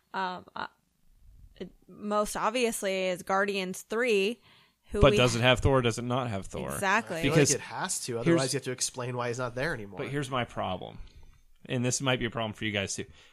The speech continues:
Speaker 2: I love James Gunn. I love Taika Waititi. I do not want to get rid of either one of them. And if you bring Thor into the Guardians of the Galaxy, then that means that probably that's gonna be James Gunn directing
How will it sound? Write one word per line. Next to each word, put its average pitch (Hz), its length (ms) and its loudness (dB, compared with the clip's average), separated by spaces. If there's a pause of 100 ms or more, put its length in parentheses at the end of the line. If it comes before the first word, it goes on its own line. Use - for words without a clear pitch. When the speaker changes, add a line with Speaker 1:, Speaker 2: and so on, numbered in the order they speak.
(360)
Speaker 2:
I 107 120 0
love 120 240 0
James 117 280 -6
Gunn. - 280 -10 (1120)
I 113 120 4
love 117 340 2
Taika 107 300 -6
Waititi. 98 580 -8 (1120)
I 156 140 -2
do 147 200 -6
not 135 300 6
want 123 140 4
to 117 40 2
get 117 160 0
rid 117 140 0
of 110 60 0
either 104 220 4
one 104 180 2
of 117 60 0
them. 143 380 0 (220)
And 127 140 2
if 120 140 -2
you 135 60 0
bring 143 240 6
Thor 135 640 2 (300)
into 131 340 -2
the 127 80 0
Guardians 117 340 0
of 113 40 -2
the 107 60 -2
Galaxy, 110 540 0
then 110 160 -6
that 113 160 0
means 110 320 -2
that 101 360 2 (480)
probably 147 500 4
that's 135 220 6
gonna 139 160 -2
be 127 100 2
James 120 340 0
Gunn 123 200 2
directing 107 560 0